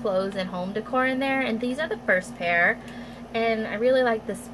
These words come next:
pink color, and then there's kind of like that tortoise on the side,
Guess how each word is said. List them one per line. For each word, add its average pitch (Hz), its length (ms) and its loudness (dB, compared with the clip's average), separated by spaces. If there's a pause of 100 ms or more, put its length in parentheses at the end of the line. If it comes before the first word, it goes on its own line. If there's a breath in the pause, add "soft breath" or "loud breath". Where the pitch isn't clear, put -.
(140)
pink 320 240 -6
color, 294 520 0
and 220 240 0
then 214 200 0
there's 196 460 0
kind 226 200 -4
of 202 60 -2
like 185 160 -2
that 185 220 -4
tortoise 233 560 0
on 202 100 -2
the 196 80 -8
side, 220 680 2